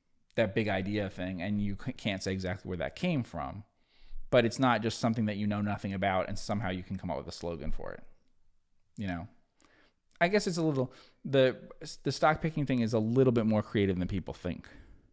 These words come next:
Like, it involves some, it's only in the sense of, like, creative thought, but it involves y-, you, the, the best things usually are ones where you kind of see things in a different way and then somehow a more correct way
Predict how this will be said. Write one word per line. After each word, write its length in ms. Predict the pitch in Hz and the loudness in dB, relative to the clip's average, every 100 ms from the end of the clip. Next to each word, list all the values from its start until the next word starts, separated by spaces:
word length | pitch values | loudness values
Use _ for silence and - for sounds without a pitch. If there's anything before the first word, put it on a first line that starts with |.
| _ _ _ _ _ _ _ _ - | _ _ _ _ _ _ _ _ -6
Like, 200 | 101 98 | -4 -2
it 200 | 82 113 | 2 4
involves 360 | 117 127 123 | 6 6 4
some, 280 | - 107 104 - - - - _ _ - | 2 2 2 -2 -16 -20 -20 _ _ -6
it's 180 | 127 | -4
only 420 | - - 151 151 139 | -4 -2 4 6 6
in 60 | |
the 60 | 123 | 6
sense 160 | 123 | 4
of, 60 | 113 | 4
like, 120 | 98 | 0
creative 320 | - 110 92 | 4 4 2
thought, 520 | - - 92 73 - - - - - - - | -2 0 2 2 -6 -12 -20 -20 -20 -20 0
but 140 | 120 117 | 2 4
it 40 | |
involves 440 | 117 113 110 110 127 - | 4 4 4 2 -6 -8
y-, 180 | 135 - | -10 -4
you, 340 | 139 135 - - _ 151 | -2 -2 -6 -18 _ -4
the, 100 | 131 | -4
the 300 | 143 151 135 | -2 -2 4
best 400 | 151 151 - - | 6 6 2 2
things 240 | 123 113 | 4 6
usually 320 | 117 120 117 | 4 4 4
are 100 | 101 | 4
ones 220 | 101 104 | 4 0
where 120 | 110 101 | 0 0
you 460 | 98 95 92 92 - _ _ _ - _ | 2 0 0 -2 -8 _ _ _ -20 _
kind 220 | - 127 110 | 0 2 2
of 60 | |
see 220 | - 127 | 0 0
things 240 | 113 110 104 | 2 2 2
in 60 | |
a 80 | 95 | 0
different 560 | 92 139 127 131 131 131 | 0 -2 0 0 -2 0
way 540 | 110 110 120 135 147 - _ 107 | 4 4 2 0 -4 -12 _ 0
and 120 | 107 | 2
then 80 | 104 | 2
somehow 380 | 117 110 101 | 2 2 2
a 40 | 98 | 0
more 180 | 95 92 | 0 -4
correct 520 | - 92 104 - 139 | -6 0 0 0 2
way 340 | 123 127 131 | 4 4 0